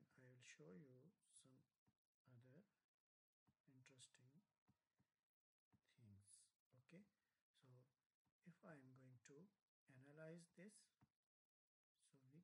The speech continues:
can use analysis like analysis video.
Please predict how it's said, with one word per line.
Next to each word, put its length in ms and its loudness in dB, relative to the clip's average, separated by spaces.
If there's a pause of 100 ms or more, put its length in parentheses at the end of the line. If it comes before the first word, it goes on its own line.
can 160 8 (100)
use 380 0 (440)
analysis 680 -2 (180)
like 180 -2 (160)
analysis 540 -2 (100)
video. 460 12